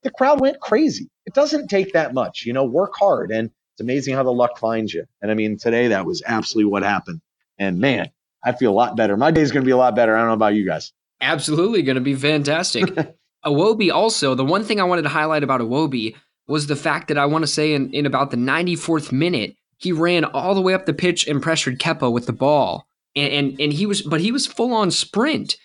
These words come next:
Speaker 2: And that was just fantastic to see. I mean, I'm, you know, I'm an Alex Iwobi fan. Obviously, you know, he's been kind of pushed around in different positions throughout the season. Unfortunately, j-, injuries and, and poor performances by others. But that was great to see. I think that really,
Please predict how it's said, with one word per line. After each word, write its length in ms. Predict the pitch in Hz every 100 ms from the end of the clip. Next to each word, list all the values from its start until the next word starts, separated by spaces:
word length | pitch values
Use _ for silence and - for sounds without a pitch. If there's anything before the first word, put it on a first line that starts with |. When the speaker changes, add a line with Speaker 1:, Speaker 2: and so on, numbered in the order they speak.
| _ _
Speaker 2:
And 140 | - 175
that 100 | 254
was 140 | 262
just 200 | 269 -
fantastic 640 | 220 233 175 170 226 226 196
to 80 |
see. 200 | 156 208
I 60 | 160
mean, 200 | 151 143
I'm, 140 | - 185 -
you 100 | 220
know, 80 | 233
I'm 120 | 160
an 80 | 170
Alex 260 | 160 170 -
Iwobi 320 | 151 156 120
fan. 600 | - 220 202 123 147 147 _ _ _
Obviously, 420 | 147 160 151 156 147
you 180 | 139
know, 120 | 160 135
he's 200 | 175 151
been 260 | 151 147
kind 240 | 135 143 143
of 120 | 139
pushed 280 | 151 139 127
around 260 | 127 131
in 100 | 123
different 260 | 120 131 95
positions 580 | 117 127 123 127 120 -
throughout 280 | 117 120 -
the 80 |
season. 500 | - 135 123 127 127 - _ -
Unfortunately, 560 | 120 135 131 131 127
j-, 200 | 120 78
injuries 640 | - 143 143 135 135 131 127
and, 420 | 117 120 113 110
and 180 | - -
poor 140 | 127 117
performances 680 | 110 - 127 123 120 117
by 140 | 110 113
others. 420 | 143 160 156 - _ _ _
But 260 | 135 120 - _ _
that 180 | 147 170
was 100 | 196
great 240 | 156 170 170
to 80 | 165
see. 240 | - 185
I 40 | 151
think 240 | 160 135
that 200 | 151 160
really, 440 | 165 143 135 127